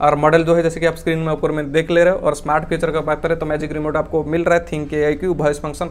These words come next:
personally picture and sound कर सकते हो आप। और, अ, sound का अंदर में आपको अलग-अलग इसमें, अ, आप अगर mode करते हो तो उसमें ज़्यादा कुछ mode आपको देखने को नहीं मिलता है।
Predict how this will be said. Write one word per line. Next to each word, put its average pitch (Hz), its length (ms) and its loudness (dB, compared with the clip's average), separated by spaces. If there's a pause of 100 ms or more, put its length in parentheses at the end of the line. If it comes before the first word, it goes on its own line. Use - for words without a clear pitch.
personally 151 300 -4
picture 151 320 -6
and 147 120 -8
sound 151 200 -4
कर 156 80 -2
सकते 180 240 -4
हो 196 60 4
आप। 208 160 2 (400)
और, 151 220 8
अ, 160 320 4
sound 170 320 2
का 196 140 2
अंदर 190 180 2
में 196 120 0
आपको 185 280 2
अलग-अलग 170 460 2
इसमें, 165 440 -6 (200)
अ, 143 240 -6 (300)
आप 151 140 0
अगर 147 280 0 (200)
mode 165 320 4
करते 165 160 0
हो 165 60 -2
तो 175 100 0
उसमें 156 460 -6
ज़्यादा 151 200 0
कुछ 160 180 -6
mode 147 220 0
आपको 147 200 -2
देखने 143 220 -4
को 139 80 -4
नहीं 147 140 0
मिलता 180 260 4
है। 226 60 2